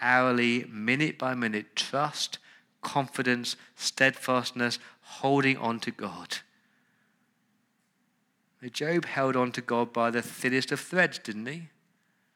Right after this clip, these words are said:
Well, actually, no, he didn't.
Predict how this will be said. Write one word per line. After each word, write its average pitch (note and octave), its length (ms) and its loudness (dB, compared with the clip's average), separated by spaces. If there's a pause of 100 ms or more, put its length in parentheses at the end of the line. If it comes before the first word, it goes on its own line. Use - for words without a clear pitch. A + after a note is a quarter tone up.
(1500)
Well, C#3 100 0
actually, - 240 -6
no, C3+ 120 0
he C3+ 80 -2
didn't. A#2 480 -8